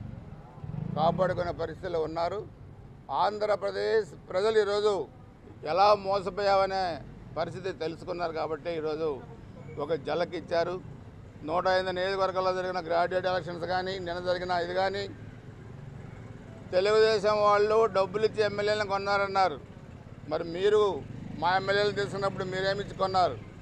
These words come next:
మా ఎమ్మెల్సీలను చేర్చుకున్నప్పుడు మీరు ఏమి ఇచ్చి చేర్చుకున్నారు?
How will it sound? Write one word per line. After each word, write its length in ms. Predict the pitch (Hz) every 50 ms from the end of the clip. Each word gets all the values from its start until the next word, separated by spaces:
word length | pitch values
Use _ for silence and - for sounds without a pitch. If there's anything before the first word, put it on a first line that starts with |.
| - - - - - - - - - - - - - - - - - - - - - - - - - - - - - - -
మా 160 | - 165 175 180
ఎమ్మెల్సీలను 520 | 185 190 202 208 214 196 214 214 214 208
చేర్చుకున్నప్పుడు 600 | 208 208 202 185 165 160 208 208 208 190 202 202
మీరు 160 | 202 202 196
ఏమి 220 | 196 202 208 208 208
ఇచ్చి 200 | 165 180 185 208
చేర్చుకున్నారు? 640 | 202 202 - - 208 196 196 196 185 170 135 117